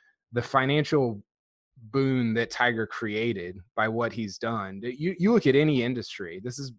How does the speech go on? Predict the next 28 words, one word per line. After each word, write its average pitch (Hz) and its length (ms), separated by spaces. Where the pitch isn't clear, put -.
a 113 120
corner 131 360
that 113 120
I've 117 140
been 117 100
on 113 180
for 101 160
five 107 300
years. 113 200
You 156 100
look 160 80
at 151 80
any 143 260
industry, 110 600
and 131 280
the 131 100
more 143 180
money 127 240
you 127 120
put 120 160
into 127 280
it, 143 60
the 135 60
more 131 140
competitive 117 480
it's 98 140
gonna 90 160
get. 117 280